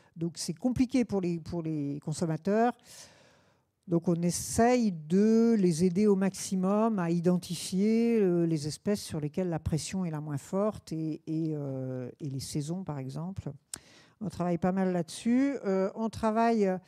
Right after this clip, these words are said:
euh, pas mal aussi sur la lutte contre le braconnage. On a des spécialistes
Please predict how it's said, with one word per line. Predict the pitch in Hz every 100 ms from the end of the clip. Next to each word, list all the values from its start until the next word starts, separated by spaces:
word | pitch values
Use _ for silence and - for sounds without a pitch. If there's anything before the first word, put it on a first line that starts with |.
| - - - - -
euh, | - 190 190 190
pas | 220
mal | 226 240 226
aussi | 214 - 247 240 240 240 240 196
sur | - 226
la | 220
lutte | 233
contre | - 208 214
le |
braconnage. | 196 196 202 190 208 254 175 151 _ _ _ _ _ -
On | 175
a | 190
des | 175 175
spécialistes | - 196 - 185 214 - -